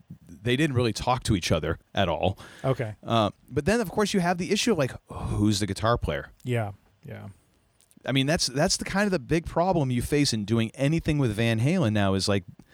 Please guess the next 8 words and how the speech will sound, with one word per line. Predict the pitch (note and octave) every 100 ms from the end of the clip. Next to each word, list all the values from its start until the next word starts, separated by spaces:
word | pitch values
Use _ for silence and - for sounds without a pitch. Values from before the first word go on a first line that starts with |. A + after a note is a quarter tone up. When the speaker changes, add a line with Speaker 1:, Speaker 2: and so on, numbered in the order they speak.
| _ _ _ _ _ _ _ - -
Speaker 1:
w-, | - G2+ B2 -
w-, | F2 - - F#2 - - - - - -
w-, | - - -
you | C3 C#3+
don't | F#3 C3+
have | D3+ E3+
another | C3+ A2+ G#2 F#2+ E2 - _
Eddie. | A#2 G#2 D#2+ -